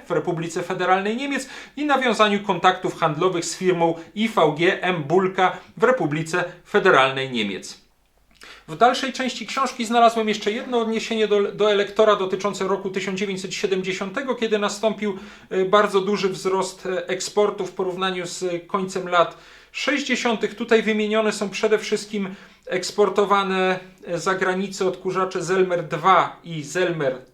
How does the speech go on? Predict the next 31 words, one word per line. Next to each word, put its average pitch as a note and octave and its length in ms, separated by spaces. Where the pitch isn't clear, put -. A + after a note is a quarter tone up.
trzy, - 480
ale C4+ 200
na C#4 100
końcu C4 360
można A3+ 260
przeczytać: A3 500
„Dodać A3 420
należy, A#3 380
że G3 120
odkurzacze G3 600
Zelmer F3+ 540
trzy - 260
i F3 200
Elektor F#3+ 480
wysyłane G3 560
były D#3+ 280
nadal F#3+ 480
w D3 100
roku D#3+ 220
tysiąc E3+ 280
dziewięćset F#3 340
siedemdziesiątym A#3+ 720
do A3 220
R A3 120
F G#3+ 180
N, G3 200
Portugalii, E3+ 600
Grecji, E3+ 420
Belgii C#3+ 680
i F#3 200
Islandii”. G#2+ 600